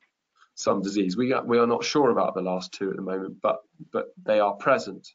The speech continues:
Um, and we call bovine respiratory disease, bovine respiratory disease complex because it's complex. So not, no one of those things is gonna be involved in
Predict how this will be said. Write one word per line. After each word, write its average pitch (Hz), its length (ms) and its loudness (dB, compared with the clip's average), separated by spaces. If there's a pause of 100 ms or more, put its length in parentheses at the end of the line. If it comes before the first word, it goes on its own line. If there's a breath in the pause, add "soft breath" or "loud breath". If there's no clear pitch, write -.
(260)
Um, 104 480 -2 (200)
and 120 300 -2 (1040)
we 131 240 -6
call 151 300 -2
bovine 107 500 2
respiratory 104 320 -6
disease, 104 280 -6
bovine 113 340 0
respiratory 110 320 -6
disease 107 220 -4
complex 113 420 -2
because 123 240 -2
it's 123 100 -2
complex. - 560 -4 (140)
So 110 380 0 (280)
not, 135 380 -2 (680)
no 127 240 0
one 131 300 4
of 123 120 2
those 107 280 0
things - 320 -8
is 104 80 -10
gonna 107 220 -6
be 104 160 -4
involved 104 580 0
in 101 300 -6